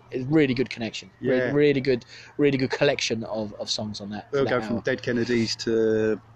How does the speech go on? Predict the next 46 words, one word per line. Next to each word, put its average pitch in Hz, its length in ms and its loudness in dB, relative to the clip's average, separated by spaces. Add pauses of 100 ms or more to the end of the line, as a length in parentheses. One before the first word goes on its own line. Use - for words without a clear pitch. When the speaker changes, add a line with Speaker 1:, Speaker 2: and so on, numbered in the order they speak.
(720)
Speaker 2:
Flotsam 120 420 -8
and 113 140 -4
Speaker 1:
Uh, - 100 0
Speaker 2:
Jetsam 156 120 6
Speaker 1:
yeah, 151 440 8
Speaker 2:
to 113 260 2
Speaker 1:
thrash, 131 340 0
back - 180 -4
to 123 120 -2
some 120 180 -6
Speaker 2:
back 143 140 0
to 127 80 -2
Speaker 1:
progressive 127 400 0
Speaker 2:
a - 100 -2
bit 151 100 0
of 120 100 2
Speaker 1:
stuff. - 40 -2
Speaker 2:
stoner 131 320 2
stuff 123 400 0
or 117 80 0
Speaker 1:
Yeah, 123 240 2
Speaker 2:
what, 120 100 0
Speaker 1:
yeah. 120 160 2
Speaker 2:
you 151 100 -2
know. 107 160 -2 (420)
Speaker 1:
It's - 100 -20
good. 113 180 0 (2250)
Speaker 2:
Dust - 260 2
Bowl. 104 200 0 (520)
Speaker 1:
Yeah, 135 220 0 (260)
great. 123 320 -2
Speaker 2:
Dust 143 200 -2
Speaker 1:
Listening 127 200 0
Speaker 2:
Bowl. 127 120 0
Speaker 1:
to 131 60 -4
them. 131 180 -14
Speaker 2:
Uh, 117 260 0 (640)
yeah, 135 240 -2
just - 240 -10
really 120 420 0
kind 110 220 -2
of 101 100 -8
down 120 240 0
that, 113 360 -4
down 120 220 -2
that, 120 180 -2